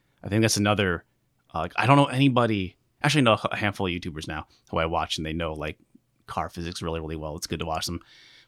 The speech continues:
But, uh, I don't know anybody who plays, you know,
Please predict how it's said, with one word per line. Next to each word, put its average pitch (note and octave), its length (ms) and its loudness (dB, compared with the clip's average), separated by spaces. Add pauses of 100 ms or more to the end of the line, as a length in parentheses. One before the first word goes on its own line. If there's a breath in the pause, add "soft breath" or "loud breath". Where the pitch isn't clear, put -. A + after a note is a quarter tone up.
But, F2+ 240 2 (580)
uh, G#2 460 8 (420)
I A2+ 100 4
don't D#3 140 6
know D#3 160 8
anybody G#2 400 6
who G#2+ 400 0 (1500)
plays, B2+ 680 6
you B2+ 80 6
know, G#2+ 240 4